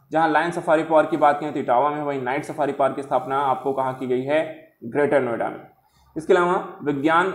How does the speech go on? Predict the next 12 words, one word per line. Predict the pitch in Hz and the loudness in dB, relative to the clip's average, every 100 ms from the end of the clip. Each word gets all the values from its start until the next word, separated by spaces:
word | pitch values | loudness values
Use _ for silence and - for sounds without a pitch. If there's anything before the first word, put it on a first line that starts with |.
| - | -4
उद्यमिता | 147 131 143 143 165 | -4 0 -2 2 2
प्रौद्योग-, | 160 151 131 135 131 | 4 2 2 2 2
अ, | 135 127 123 120 - - | 6 8 8 8 4 -4
विज्ञान | 139 160 175 160 | -2 2 2 0
उद-, | 143 - | -4 -2
प्रौद्योगिकी | 139 131 135 135 139 165 175 - - - | -2 2 4 2 2 -2 -2 -4 -14 -4
उद्यमिता | 139 135 135 160 | -2 -2 2 2
विकास | 139 131 135 147 | 2 4 4 4
पार्क | 147 147 - | 2 2 2
कानपुर | 123 127 135 | 0 0 -2
में | 135 | -2
है, | 135 143 - | -6 -8 -10